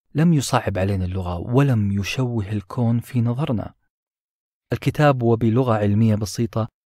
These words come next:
قدم لنا تشارتات، صور وإحصائيات تجعلني وتجعلك أقل حدة وعنف في توصيف ما آلت إليه الحياة الآن. هذا الرجل يعيد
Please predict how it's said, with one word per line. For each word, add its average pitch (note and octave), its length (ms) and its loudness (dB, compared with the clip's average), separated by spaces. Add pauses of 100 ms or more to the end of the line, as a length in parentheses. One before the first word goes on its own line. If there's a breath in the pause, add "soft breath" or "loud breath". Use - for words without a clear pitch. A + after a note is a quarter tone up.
(220)
قدم C#3+ 260 2
لنا A2 180 2
تشارتات، F#2+ 640 -6
صور - 440 -4
وإحصائيات G2+ 760 -4
تجعلني A2 440 0
وتجعلك A#2 800 -4
أقل A2+ 320 -2
حدة A2 360 -2
وعنف A2 500 -2 (260)
في C#3+ 100 -2
توصيف - 520 -2
ما A#2 220 2
آلت - 280 -2
إليه A2+ 260 -2
الحياة A#2+ 360 -2
الآن. A#2 460 -4 (1120)
هذا A#2+ 160 2
الرجل A#2 340 0
يعيد A2+ 640 0